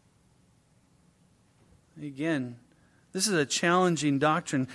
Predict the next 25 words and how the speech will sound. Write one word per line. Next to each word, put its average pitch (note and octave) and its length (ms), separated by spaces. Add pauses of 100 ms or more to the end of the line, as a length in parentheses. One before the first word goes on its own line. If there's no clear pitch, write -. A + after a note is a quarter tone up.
(120)
sometimes E3+ 460
to D3+ 100
get D#3+ 180
our D#3 120
minds D3 440
around. B2 720 (1900)
But F3 100
if F3 160
we A#3 220
say G3 440
that D3+ 240
God D#3+ 420
is D3 260
not C#3 640 (760)
the D#3+ 80
decreer D3+ 580
of B2 140
sin, C#3 520 (220)
it C#3+ 80
means D3+ 280
he's D3 200
not D3 220
decreed C#3+ 420
certain B2 380
things. A2 720